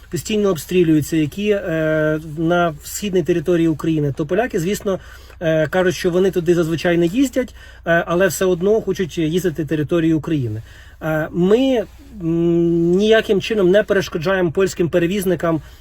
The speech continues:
е, рухатися територією України, але, звісно, е, війна, е, змінила ситуацію, змінила наші логістичні шляхи. Товари, які йшли морем,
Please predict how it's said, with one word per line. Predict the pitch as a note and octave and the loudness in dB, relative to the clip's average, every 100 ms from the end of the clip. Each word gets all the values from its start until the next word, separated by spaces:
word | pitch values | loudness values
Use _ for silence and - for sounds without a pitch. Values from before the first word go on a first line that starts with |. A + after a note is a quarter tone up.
| - | -10
е, | D#3 | -2
рухатися | D#3+ G#3+ F#3+ F#3 E3 | 0 0 0 -2 0
територією | F3 D#3+ F3+ F3 E3 | 0 2 2 4 2
України, | D3+ F3 G#3+ C#4+ G3 E3+ | 2 0 0 0 -2 -2
але, | E3+ G3+ G3+ - - | 0 0 0 -10 -8
звісно, | D3+ C#3 A3+ - G3 F3 D#3 - - - | -4 -2 -4 -4 0 0 0 -6 -14 -2
е, | D#3+ D#3 | -2 0
війна, | C3+ F3+ F#3 G#3 G#3 E3 E3 | 0 2 4 4 2 0 -4
е, | D#3+ | -4
змінила | C#3 A2+ F#3+ G3+ F#3 D#3 | -4 0 2 4 2 0
ситуацію, | D#3+ D#3+ G#3+ C4 G3+ F3 | -2 0 2 0 -2 0
змінила | C#3+ F3+ G3+ G3+ | 2 2 4 2
наші | F3 F3+ E3+ | 2 0 -2
логістичні | D#3+ E3+ C#3+ F#3+ - D#3+ | -2 -2 -2 -4 -4 -4
шляхи. | - D#3+ B3 C4+ - - - - | -4 -6 -4 -6 -8 -18 -12 -2
Товари, | G3 G#3+ G#3 F#3 | 2 4 6 6
які | F3 - | 4 2
йшли | F#3+ - F3+ | -6 -2 -2
морем, | E3+ A3 B3 G3+ | 0 0 2 0